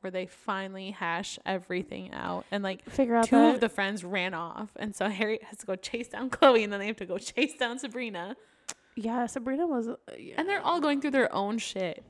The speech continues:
Speaker 1: and
Speaker 2: They
Speaker 1: none
Speaker 2: are.
Speaker 1: of them are coming to each other about it. So they're also fucking slacking on the communication.
Speaker 2: Yeah, literally hiding that you're pregnant was like, "Woof, that's a lot."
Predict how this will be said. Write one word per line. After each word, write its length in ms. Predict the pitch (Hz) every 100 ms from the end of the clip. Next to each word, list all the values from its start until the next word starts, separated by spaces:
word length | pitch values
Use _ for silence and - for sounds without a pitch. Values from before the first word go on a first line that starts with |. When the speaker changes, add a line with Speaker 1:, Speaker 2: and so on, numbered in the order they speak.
| -
Speaker 1:
and 120 | 226
Speaker 2:
They 60 | 220
Speaker 1:
none 240 | 226 254
Speaker 2:
are. 40 |
Speaker 1:
of 80 | 330
them 140 | 240 208
are 60 |
coming 240 | 202 196 180
to 60 |
each 160 | 180 180
other 160 | - -
about 220 | - -
it. 100 | -
So 140 | 233
they're 240 | 220 302 -
also 460 | 339 427 247 190 190
fucking 480 | 208 190 185 185
slacking 540 | 202 - 180 196 202 190
on 40 |
the 60 | 185
communication. 840 | 190 180 185 180 170 - 160 -
Speaker 2:
Yeah, 240 | - 277 277
literally 400 | 247 254 269 262
hiding 320 | 208 240 233
that 160 | 226 214
you're 120 | 202
pregnant 460 | - 208 220 214 226
was 220 | 220 208
like, 160 | 220 247
"Woof, 460 | 254 330 - - - _ - -
that's 800 | - - - - - - - - _ _ _ _ _ _ _ - - - _ -
a 40 |
lot." 280 | 262 269 -